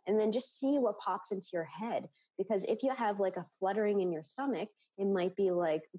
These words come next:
for example, a nervousness or an anxiety. And you say, "Hmm, I wonder why that's there." And just see what pops into your mind, what thoughts pop into your mind. This is actually a really cool way to be developing your intuition as well.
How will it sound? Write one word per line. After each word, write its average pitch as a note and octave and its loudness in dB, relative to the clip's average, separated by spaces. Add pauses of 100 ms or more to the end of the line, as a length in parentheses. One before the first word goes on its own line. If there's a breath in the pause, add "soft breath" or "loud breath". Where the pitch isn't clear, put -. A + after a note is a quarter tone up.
for G3 2
example, F3+ 0
a F#3 2
nervousness F3 -2
or E3+ -2
an E3 -4
anxiety. E3 -2
And D#3 -2
you F3+ -6
say, F3 -4
"Hmm, C#4 2 (140)
I G#3+ -2
wonder F#3+ 2
why A3 2
that's C#4+ -2
there." D#3 -6 (240 soft breath)
And G3+ 0
just F4 -2
see D4 2
what A3+ 0
pops F3+ -4
into G3 -4
your G3+ 0
mind, F3 -2
what - -4
thoughts E3 -4
pop F3 -4
into E3+ -6
your D#3+ -10
mind. E3+ -4 (220 soft breath)
This A#3 -2
is A3+ 0
actually G#3+ -2
a - 2
really F#3+ 4
cool G#3 2
way F3+ 4
to F3+ -6
be F3 -2
developing F3 -2
your D#3 -4
intuition D#3 -8
as C#3 -12
well. F#3 -2